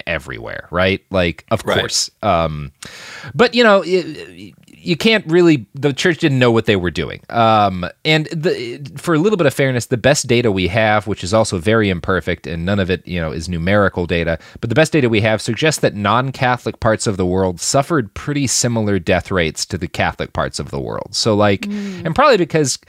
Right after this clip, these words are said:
Speaker 1: kinda everyone's reaction was to do similar things when this starts to happen. Like, it's just this
Speaker 2: Right, right.
Speaker 1: unknown, horrible thing.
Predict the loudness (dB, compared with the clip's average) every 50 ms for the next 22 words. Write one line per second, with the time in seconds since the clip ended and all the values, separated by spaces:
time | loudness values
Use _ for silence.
0 | -20 _ -2 0 0 0 2 2 2 0 2 2 2 2 2 2 0 0 -2 -2
1 | 0 2 4 4 4 4 2 0 -2 -2 -2 -2 -2 0 0 0 0 0 -2 -6
2 | -4 0 0 0 0 0 -2 0 0 2 2 2 2 2 0 0 -2 -2 -2 -2
3 | -2 -2 -4 -6 -4 -4 -2 -2 -2 -2 -2 0 2 2 2 0 -2 -4 -2 -2
4 | 0 -2 0 -2 -2 -4 -4 -4 -4 -4 -4 -6 -8 -6 -4 -4 -2 0 0 -2
5 | -2 -4 -6 -6 -2 0 2 2 2 2 0 2 2 4 4 4 2 0 0 -2
6 | -4 -6 -8 -12 -4 0 2 4 4 4 4 2 0 -4 -2 0 0 0 0 0
7 | -2